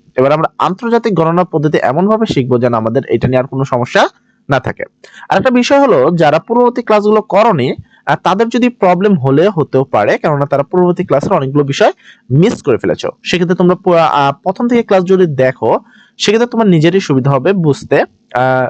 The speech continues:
তুমি ধারাবাহিকভাবে ক্লাসগুলো দেখলে তোমার সবগুলো খুব ক্লিয়ারলি বুঝতে পারবা। এছাড়াও আমরা চেষ্টা করব,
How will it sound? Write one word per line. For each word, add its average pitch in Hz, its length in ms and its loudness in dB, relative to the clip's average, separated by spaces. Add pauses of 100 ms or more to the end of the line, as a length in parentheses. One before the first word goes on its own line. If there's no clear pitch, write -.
(160)
তুমি 165 160 -2
ধারাবাহিকভাবে 165 540 2
ক্লাসগুলো 151 400 0
দেখলে 147 240 -2
তোমার 147 260 -2
সবগুলো 190 300 0 (360)
খুব - 200 -4
ক্লিয়ারলি 165 400 2
বুঝতে 180 300 -2
পারবা। 85 240 0 (300)
এছাড়াও 165 400 2
আমরা 151 240 -2
চেষ্টা 185 300 -4
করব, 170 200 0